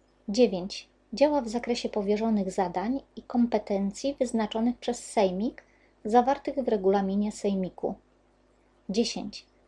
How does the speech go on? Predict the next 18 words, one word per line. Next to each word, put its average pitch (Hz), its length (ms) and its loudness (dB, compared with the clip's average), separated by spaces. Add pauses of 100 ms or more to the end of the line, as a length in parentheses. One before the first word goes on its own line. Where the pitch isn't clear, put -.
(200)
W 220 60 -2
ramach 285 300 2
swoich 214 440 0
działań 202 520 0 (160)
nie 220 140 2
wykracza 240 460 0
poza 214 280 2
zawarte 220 520 -2
w 226 80 -8
regulaminie 214 640 2
sejmiku 214 520 2
kompetencje – 202 1040 0 (520)
które 240 360 4
nie 262 140 4
są 269 240 0
poparte 208 520 2
wolą 190 360 4
sejmiku. 196 640 0